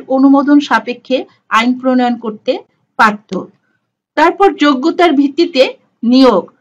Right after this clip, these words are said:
সুলতান আব্দুল মজিদ প্রজাদের সকল প্রকার সুযোগ সুবিধা প্রদানের জন্য এই মর্মে নির্দেশ দেন যে জাতি, ধর্ম, বর্ণ, ভাষার ভিত্তিতে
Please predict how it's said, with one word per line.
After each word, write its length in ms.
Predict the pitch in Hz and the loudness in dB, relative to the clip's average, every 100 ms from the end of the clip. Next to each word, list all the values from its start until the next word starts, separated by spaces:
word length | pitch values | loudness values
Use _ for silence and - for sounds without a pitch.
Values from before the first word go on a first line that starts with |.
| _ | _
সুলতান 540 | - 349 359 - 349 370 - | -4 0 0 2 2 0 0
আব্দুল 380 | 254 254 262 320 | 0 0 0 2
মজিদ 440 | 294 277 262 285 370 | 4 2 0 -4 -6
প্রজাদের 460 | - 285 311 302 330 | -6 -4 -2 0 -2
সকল 520 | - 269 262 320 320 | 0 -2 -2 -2 -4
প্রকার 360 | 311 277 262 247 | -2 -4 -2 -2
সুযোগ 360 | 254 277 277 294 | -2 -4 -4 -6
সুবিধা 400 | - 262 269 269 | -6 -2 -2 -2
প্রদানের 500 | 269 262 254 254 247 | -2 -2 0 0 -2
জন্য 360 | 240 226 254 - _ _ - | -4 -2 -4 -6 _ _ -2
এই 200 | 247 277 | 2 4
মর্মে 360 | 302 330 349 | 2 2 0
নির্দেশ 500 | 320 277 220 277 285 | 2 2 0 -4 -4
দেন 240 | - 254 240 | -2 -2 -2
যে 140 | 233 359 - _ 208 | -4 -6 -10 _ -2
জাতি, 400 | 240 233 262 294 269 | 0 0 -2 -6 -4
ধর্ম, 340 | 254 254 254 302 | 0 2 2 0
বর্ণ, 480 | 294 254 240 233 | 0 0 0 -2
ভাষার 560 | 269 247 226 233 311 339 | -4 -4 -6 -6 -6 -6
ভিত্তিতে 600 | 269 285 - 262 233 339 | -4 -6 -8 -8 -6 -8